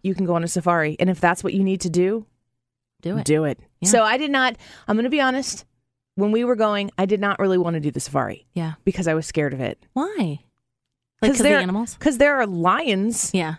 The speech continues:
Speaker 1: in it. And I'm just thinking, you know those headlines that come out and they're like,
Speaker 2: <laughs>
Speaker 1: "Oh, this family, blah, blah, blah, this three-year-old was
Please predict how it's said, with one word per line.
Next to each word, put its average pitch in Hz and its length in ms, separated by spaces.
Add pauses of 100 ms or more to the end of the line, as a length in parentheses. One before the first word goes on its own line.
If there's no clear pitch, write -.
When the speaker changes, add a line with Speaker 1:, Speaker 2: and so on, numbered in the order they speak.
Speaker 1:
in 202 160
it. 190 180
And 220 140
I'm 240 120
just 247 200
thinking, 254 340
you 240 60
know 311 100
those 240 200
headlines 180 420
that 175 160
come 190 200
out 180 280
and 175 120
they're 165 120
like, 160 260
Speaker 2:
<laughs> - 20
Speaker 1:
"Oh, 330 340
this 359 200
family, 294 640
blah, 294 220
blah, 311 100
blah, 311 400
this 269 160
three-year-old 262 500
was 226 380